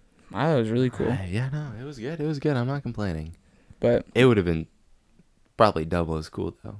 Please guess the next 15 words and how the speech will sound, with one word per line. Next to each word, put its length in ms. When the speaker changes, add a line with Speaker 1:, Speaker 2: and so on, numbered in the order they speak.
Speaker 2:
'cause, 200
you 80
know, 160
half 200
the 80
Speaker 1:
Double 300
Speaker 2:
lights 140
Speaker 1:
as 60
Speaker 2:
were 60
mis-, 120
Speaker 1:
cool? 40
Speaker 2:
yeah, 160
twice 220
as 80
cool, 240